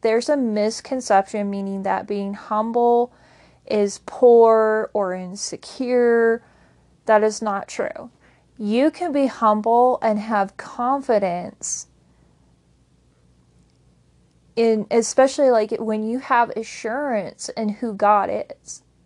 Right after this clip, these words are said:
You can be humble and have confidence in the Lord and who your identity is in the Lord and what he's called you to do.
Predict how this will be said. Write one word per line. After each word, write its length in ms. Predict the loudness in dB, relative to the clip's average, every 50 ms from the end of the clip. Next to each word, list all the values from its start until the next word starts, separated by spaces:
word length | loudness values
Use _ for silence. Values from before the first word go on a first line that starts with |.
| _ -16 -16 -16 -16 _ _ _ _ _ -10
You 200 | -4 -2 0 0
can 200 | 0 -2 -2 0
be 120 | 2 2
humble 600 | 0 0 2 4 4 4 6 6 4 4 4 2
and 160 | 0 0 -2 -4
have 580 | -6 -4 -4 -2 -2 -2 -2 -4 -4 -8 -10 _ _ _ _ _ _ _ _ _ -20 -20 _ _ _ _ _ -16
confidence 800 | -2 4 6 6 6 6 4 2 -2 -2 -2 -4 -6 -8 -10 -10
in 140 | -10 -10
the 100 | -8 -8
Lord 560 | -6 -4 -2 0 2 2 2 0 -2 -4 -6 -6
and 140 | -6 -6 -6
who 160 | -4 -4 -4
your 260 | -4 -4 -4 -2 -2 0
identity 720 | 2 2 0 0 0 -2 -2 -4 -4 -4 -6 -6 -4 -4
is 180 | -4 -4 -6 -8
in 100 | -10 -8
the 100 | -6 -4
Lord 340 | 0 0 2 2 2 0
and 100 | -2 -2
what 140 | -2 -4 -4
he's 140 | -4 -6 -10
called 400 | -6 0 2 4 4 4 2 0
you 120 | -4 -4
to 120 | -4 -4 -6
do. 420 | -4 -2 -2 0 0 0 -2 -4